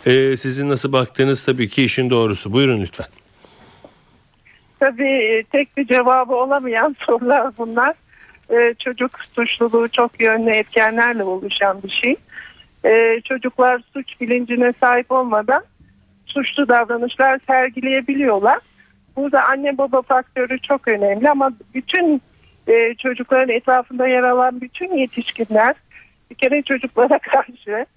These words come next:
Speaker 2: e, kendilerinin bir sorumluluğu olduğunun bilincinde olmalılar. Bu bakımdan çocuk hakları bilinci gelişmesi gerekir.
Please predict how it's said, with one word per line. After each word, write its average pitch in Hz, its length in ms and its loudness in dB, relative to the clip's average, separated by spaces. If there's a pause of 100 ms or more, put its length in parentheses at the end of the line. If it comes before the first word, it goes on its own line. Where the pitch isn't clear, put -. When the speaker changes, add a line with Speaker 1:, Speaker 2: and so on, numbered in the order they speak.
(400)
Speaker 2:
e, 226 160 0
kendilerinin 262 580 0
bir 247 200 -6
sorumluluğu 269 500 2
olduğunun 233 580 -2
bilincinde 285 580 0
olmalılar. 202 720 0 (720)
Bu 254 100 -2
bakımdan 247 460 0
çocuk - 320 -6
hakları 233 460 0
bilinci 226 460 0
gelişmesi 214 640 0
gerekir. 214 720 0